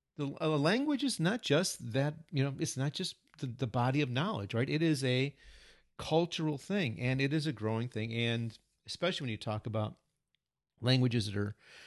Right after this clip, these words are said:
very different from our, your own native language,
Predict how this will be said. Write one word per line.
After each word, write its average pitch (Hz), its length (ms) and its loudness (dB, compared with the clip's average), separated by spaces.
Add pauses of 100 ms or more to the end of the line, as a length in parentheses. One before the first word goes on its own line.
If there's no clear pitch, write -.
(180)
very 123 220 6
different 127 360 -2
from 110 180 -2
our, 110 100 2
your 110 180 4
own 113 240 4
native 113 340 4
language, 98 600 -2